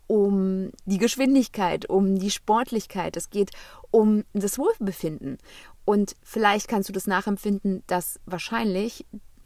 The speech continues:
obwohl ich noch nie in einem Porsche gesessen habe, es sich viel besser anfühlt, auf so einem tollen Sitz in einem Porsche zu sitzen, als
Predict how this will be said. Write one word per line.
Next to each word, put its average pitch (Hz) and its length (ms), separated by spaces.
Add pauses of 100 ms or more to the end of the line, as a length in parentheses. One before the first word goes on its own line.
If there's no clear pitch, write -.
(100)
obwohl 175 240
ich 175 80
noch 170 100
nie 185 140
in 185 60
einem 170 100
Porsche 180 260
gesessen 240 420
habe, 254 300 (920)
es 220 180
sich 214 140
viel 262 180
besser 262 280
anfühlt, 208 540 (180)
auf 175 220
so - 100
einem 170 220 (200)
tollen 180 440
Sitz 208 260
in 190 140
einem 165 80
Porsche 175 360
zu - 140
sitzen, 180 400
als 185 220